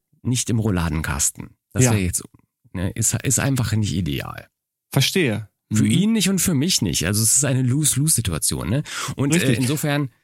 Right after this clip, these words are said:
Speaker 1: ja.
Speaker 2: Und wir, wir hatten ja, äh, in einer unserer letzten Episoden schon mal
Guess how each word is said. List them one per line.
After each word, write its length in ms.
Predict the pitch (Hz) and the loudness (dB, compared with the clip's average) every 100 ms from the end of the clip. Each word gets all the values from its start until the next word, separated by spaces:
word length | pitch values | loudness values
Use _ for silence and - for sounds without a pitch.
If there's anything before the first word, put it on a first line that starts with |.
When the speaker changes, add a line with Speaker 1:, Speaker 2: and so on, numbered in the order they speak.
| _ _ _ _ _ _ _ | _ _ _ _ _ _ _
Speaker 1:
ja. 120 | 101 82 73 67 - - _ _ _ _ _ _ _ | -8 -6 -6 -10 -14 -20 _ _ _ _ _ _ _
Speaker 2:
Und 160 | 180 165 | -2 0
wir, 120 | 196 | -2
wir 180 | 143 156 | 0 2
hatten 240 | 185 - 262 | 0 0 0
ja, 180 | 165 | 2
äh, 320 | 139 156 143 127 | 0 -2 0 0
in 80 | 135 | -2
einer 260 | 143 175 | 0 0
unserer 220 | 156 135 139 | 0 0 0
letzten 280 | 170 - | -2 -2
Episoden 500 | 147 135 131 139 170 | -2 0 0 0 2
schon 160 | 160 156 | 0 0
mal 240 | 151 147 | 0 0